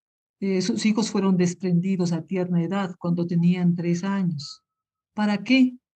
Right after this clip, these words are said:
Para ser entregada a una mujer española que la edu-, les educara bajo las, la usanza española, ¿no?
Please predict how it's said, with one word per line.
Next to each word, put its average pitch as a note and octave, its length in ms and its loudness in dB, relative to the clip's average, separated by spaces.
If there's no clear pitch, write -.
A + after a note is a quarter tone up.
Para F3 260 -2
ser G3 220 0
entregada F3+ 1000 0
a E3 160 -6
una E3+ 600 4
mujer F3+ 320 2
española F3 920 2
que F#3 140 -4
la F3+ 460 0
edu-, G3 300 -2
les F#3 180 -4
educara F#3+ 600 0
bajo E3+ 420 0
las, E3+ 540 -4
la F3 200 6
usanza F3 460 4
española, F#3 720 2
¿no? B3 300 2